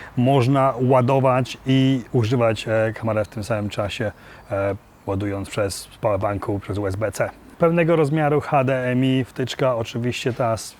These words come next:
wszystkie aparaty używają dużego rozmiaru H D M I, dlatego że po prostu działa i nie ma problemów z wyginaniem wtyczki w gniazdku, w aparacie, e, i łatwiej kupić kable.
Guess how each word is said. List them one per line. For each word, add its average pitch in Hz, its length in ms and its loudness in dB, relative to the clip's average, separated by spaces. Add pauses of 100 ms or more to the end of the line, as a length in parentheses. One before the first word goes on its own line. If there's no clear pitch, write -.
(100)
wszystkie - 360 -4
aparaty 110 460 -2 (340)
używają 110 600 0 (460)
dużego 120 340 2
rozmiaru 113 480 0
H 107 240 -2
D 107 100 0
M 104 120 -4
I, 113 140 0 (240)
dlatego 147 320 -2
że 143 240 0
po 147 80 -2
prostu 151 360 -2
działa 123 420 2
i 107 60 -2
nie 117 100 0
ma 117 120 0
problemów 117 480 0 (200)
z 117 100 -4
wyginaniem 117 500 2
wtyczki - 500 -2
w - 260 -18 (400)
gniazdku, 123 640 0 (260)
w 113 40 -2
aparacie, 113 680 0 (400)
e, 107 240 -2
i 110 180 -4 (600)
łatwiej 127 320 -2
kupić 117 300 -6
kable. 92 320 -6